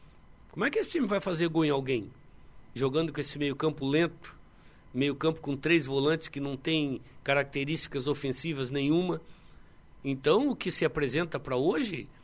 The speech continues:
é outro terror, é o que eu espero. Porque o que que eu vou esperar? O Ipiranga vem pra cá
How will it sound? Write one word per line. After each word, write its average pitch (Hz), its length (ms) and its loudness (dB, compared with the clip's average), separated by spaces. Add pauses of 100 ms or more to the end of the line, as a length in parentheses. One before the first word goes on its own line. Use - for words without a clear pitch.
(340)
é 180 80 6
outro 151 640 4 (580)
terror, 185 500 8 (840)
é 127 80 0
o 131 40 0
que 135 120 -4
eu 143 40 2
espero. 120 400 0 (800)
Porque 151 500 0
o 139 60 -2
que 247 160 2
que 320 80 -2
eu 311 40 -2
vou 269 120 2
esperar? 156 400 2
O 120 120 -2
Ipiranga 180 520 4
vem 196 140 2
pra 160 160 0
cá 220 380 2